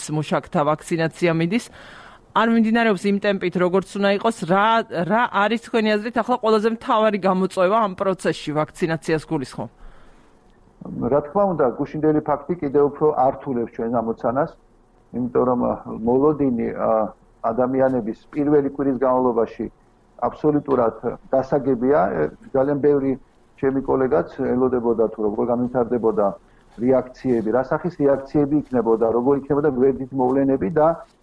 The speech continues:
Speaker 2: შესაბამისად პირველი დღეების განმავლობაში დიდი ნაკადი რეგისტრირებული ადამიანებს,
Speaker 1: მმ.
Speaker 2: რომელთაც ჰქონდათ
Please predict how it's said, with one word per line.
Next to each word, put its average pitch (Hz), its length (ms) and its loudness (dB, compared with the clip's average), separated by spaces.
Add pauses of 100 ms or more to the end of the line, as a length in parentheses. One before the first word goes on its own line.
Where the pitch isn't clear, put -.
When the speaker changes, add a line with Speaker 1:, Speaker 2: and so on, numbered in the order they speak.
(220)
Speaker 2:
შესაბამისად 151 720 0
პირველი 156 320 2
დღეების 147 300 2
განმავლობაში 147 600 0
დიდი 135 300 2
ნაკადი 143 460 0 (440)
რეგისტრირებული 135 920 2
ადამიანებს, 135 600 0
Speaker 1:
მმ. 170 60 -2
Speaker 2:
რომელთაც 123 340 0
ჰქონდათ - 440 -6